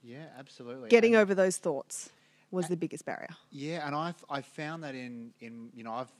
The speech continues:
Speaker 1: been, um, you know, a-, at the time that this is recorded, been with Acting Classes Perth for eleven years.
Speaker 2: Mm-hmm.
Speaker 1: Um, and I found over my time that it's about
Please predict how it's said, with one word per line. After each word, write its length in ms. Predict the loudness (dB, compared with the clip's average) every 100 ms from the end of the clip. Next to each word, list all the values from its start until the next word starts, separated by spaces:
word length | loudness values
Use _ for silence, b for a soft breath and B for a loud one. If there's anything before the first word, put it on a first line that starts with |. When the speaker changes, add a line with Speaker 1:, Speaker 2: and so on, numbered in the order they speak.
| _ -8
Speaker 1:
been, 280 | -8 -8 -14 _ _ _ -12
um, 480 | -10 -8 -10 -12 -18 _ _ _ _ _ _ _
you 120 | -14
know, 140 | -10 -10 -12
a-, 180 | -14 -14
at 80 | -14
the 60 |
time 360 | -16 -8 -4 -4
that 100 | -6
this 220 | -10 -12
is 140 | -16 -16
recorded, 560 | -16 -8 -6 -6 -10 -16 _ -20 -16
been 420 | -12 -12 -12 -12
with 120 | -12 -14
Acting 200 | -14 -18
Classes 300 | -20 -18 -18
Perth 220 | -18 -16
for 140 | -14
eleven 500 | -12 -10 -6 -6 -6
years. 460 | -8 -8 -10 -12 -2
Speaker 2:
Mm-hmm. 720 | 2 2 0 -6 _ -20 -10 -6
Speaker 1:
Um, 600 | -4 -6 -6 -10 -12 -16 _ _ -14
and 100 | -10
I 120 | -8
found 320 | -8 -6 -4 -4
over 140 | -6
my 180 | -8 -8
time 640 | -10 -10 -8 -6 -6 -8 -12 -10
that 340 | -8 -6 -10 _ b b b -8
it's 500 | -8 -8 -12 -14 -16 _ -12
about 640 | -12 -8 -4 -2 -2 -6